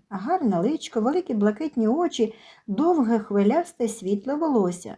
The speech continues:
«Шкода, що не пам'ятаєш. Я твоя старша сестра Галина», і кивнула головою. «От неподалік лавка, то, може, сядемо й поговоримо?»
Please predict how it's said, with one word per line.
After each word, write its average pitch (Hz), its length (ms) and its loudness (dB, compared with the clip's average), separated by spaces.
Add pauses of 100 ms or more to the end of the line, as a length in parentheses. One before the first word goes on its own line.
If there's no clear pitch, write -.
«Шкода, 202 520 0
що 196 220 -8
не 196 100 -6
пам'ятаєш. 196 1000 -4 (400)
Я 381 140 4
твоя 339 380 2
старша 294 460 -2
сестра 262 460 -4
Галина», 180 640 -2 (280)
і 226 120 0
кивнула 208 420 2
головою. 233 760 -2 (380)
«От 330 320 2
неподалік 330 600 0
лавка, 339 440 2
то, 302 160 -2
може, 302 380 0
сядемо 302 420 0
й 294 60 0
поговоримо?» 294 880 0